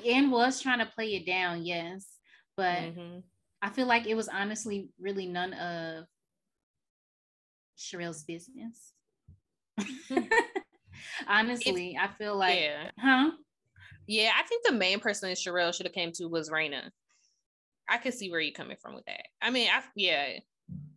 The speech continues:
Speaker 2: But yeah, it was clearly a lot of, uh,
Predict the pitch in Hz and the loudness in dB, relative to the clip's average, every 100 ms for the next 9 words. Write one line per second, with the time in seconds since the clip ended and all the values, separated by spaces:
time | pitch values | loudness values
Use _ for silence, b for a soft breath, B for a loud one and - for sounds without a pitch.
0 | _ _ _ _ _ _ _ _ _ _ | _ _ _ _ _ _ _ _ _ _
1 | - 185 180 - 233 220 370 453 - 247 | -4 2 2 2 2 4 4 2 -2 0
2 | 190 180 165 175 160 156 156 165 - 165 | 0 2 2 0 2 2 4 4 2 0
3 | 165 165 165 b b b _ _ - 170 | -2 -6 -12 b b b _ _ 0 2
4 | 160 156 156 | 2 2 0